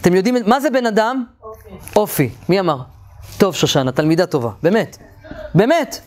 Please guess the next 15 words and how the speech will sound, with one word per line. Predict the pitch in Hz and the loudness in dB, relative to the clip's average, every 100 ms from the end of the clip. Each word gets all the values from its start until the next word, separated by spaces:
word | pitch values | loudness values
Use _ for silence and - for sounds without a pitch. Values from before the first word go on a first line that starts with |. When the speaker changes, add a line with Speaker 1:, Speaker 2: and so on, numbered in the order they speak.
| - - - - | -12 -12 -8 -8
Speaker 1:
ש-, | - | -2
אדם | 175 185 294 | 0 2 0
זה, | 226 202 | 0 0
זה, | 220 277 277 262 | 2 2 2 0
אמרתי | 262 285 | -2 -2
את | 277 | -2
זה | |
בשיעור | 254 277 254 | -2 -2 -2
הקודם, | 254 220 160 - - | -2 -2 -4 -10 -6
אחד | - 214 | -2 -2
השיעורים. | - 175 160 | 0 -2 0
אדם | 185 202 339 | 0 0 0
זה | 254 294 | 0 0
אופי. | 285 285 196 - 339 - - - - - - | 0 -2 -6 -6 -14 -16 -20 -20 -18 -14 0
האופי | 247 - 311 320 - 294 320 320 | 0 4 2 2 0 0 2 -2